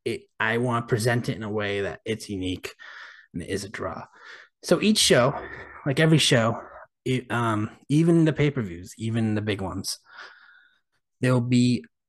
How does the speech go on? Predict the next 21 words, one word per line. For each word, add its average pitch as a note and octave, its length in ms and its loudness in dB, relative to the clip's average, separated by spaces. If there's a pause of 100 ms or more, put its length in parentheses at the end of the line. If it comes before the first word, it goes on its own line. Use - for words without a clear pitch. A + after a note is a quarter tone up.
(300)
the, B2 380 -2
the - 80 -6
show - 240 4
starts D#3+ 340 0
off G#2 360 0
with - 460 -8 (600)
Jumbotron, C3 680 2 (300)
all, D3 540 4
it's C3 180 -6
a A#2+ 60 -6
random, C#3+ 520 2
like, B2+ 400 0 (280)
p-, - 200 0
drawing. A2+ 520 2 (400)
So - 320 -6
all C#3 180 2
the D#3+ 100 2
wrestlers A#2+ 680 -4
and B2+ 240 -2
every C3+ 340 2
disi-, A2 340 -2